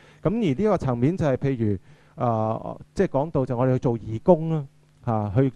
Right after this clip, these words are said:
嘗試去付出、去關心，其實係可以解決啊，或者係嗰個減低嗰個孤單感嘅，嘅，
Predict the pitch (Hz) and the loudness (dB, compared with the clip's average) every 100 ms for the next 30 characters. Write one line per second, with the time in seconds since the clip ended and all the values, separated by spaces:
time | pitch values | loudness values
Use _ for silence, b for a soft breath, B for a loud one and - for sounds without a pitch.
0 | - - 123 110 156 123 139 - 107 120 | -8 -4 -2 0 0 0 0 -4 -2 -2
1 | - 170 - 135 - 156 147 143 160 - | 0 -2 0 -4 0 -2 -2 -2 -2 -2
2 | B 156 151 123 139 117 175 156 - _ | B 0 0 0 2 2 2 0 -8 _
3 | _ _ - - 175 - 139 - - 127 | _ _ -6 -2 -4 4 4 4 -14 -6
4 | 117 113 113 165 143 113 B B - 170 | -6 -6 -6 -2 -2 -4 B B 0 2
5 | 139 - 104 113 151 165 160 139 127 - | 2 0 -8 -6 0 2 2 0 -2 0
6 | 156 147 135 139 110 104 123 113 104 - | 0 0 -4 -4 -4 -4 -4 -4 -4 -8
7 | - - - 123 | -20 -8 -2 -2